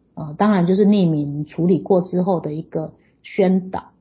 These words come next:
然后大家可能就是像看故事一样，就可以看到，诶，里面可能有自己的影子，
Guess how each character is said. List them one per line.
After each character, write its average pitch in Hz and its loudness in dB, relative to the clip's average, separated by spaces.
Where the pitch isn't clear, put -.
然 175 -2
后 220 2
大 233 0
家 214 0
可 - -4
能 160 -2
就 214 2
是 226 4
像 214 -2
看 196 -4
故 214 2
事 - -4
一 180 2
样， 196 0
就 185 0
可 185 -4
以 180 2
看 185 -4
到， 180 -4
诶， 202 0
里 170 0
面 190 0
可 175 -2
能 165 -2
有 151 -4
自 220 -2
己 180 -4
的 156 -2
影 127 -4
子， - -8